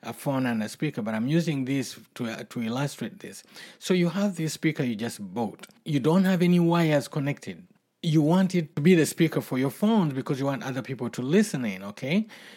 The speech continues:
Say, for example, I bought a, a J B L speaker and I went to a Micro Center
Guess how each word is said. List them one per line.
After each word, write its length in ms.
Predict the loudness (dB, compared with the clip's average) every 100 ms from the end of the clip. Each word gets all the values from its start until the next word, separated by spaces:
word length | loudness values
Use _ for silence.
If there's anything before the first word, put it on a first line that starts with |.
| -20
Say, 240 | -8 0 0
for 220 | 2 0
example, 480 | 0 -2 -4 -4 -4
I 120 | -4
bought 280 | 0 2 2
a, 120 | -2 -6 -8
a 60 | -8
J 180 | -4 -2
B 280 | 0 0 0
L 180 | 0
speaker 520 | -4 -6 -6 -4 -8 -10 -20 -20 -10
and 200 | -4 -2
I 60 |
went 340 | 0 0 -2 -4
to 260 | -2 -2
a 100 | -2
Micro 320 | -2 -4 -6
Center 460 | -6 -4 -2 -2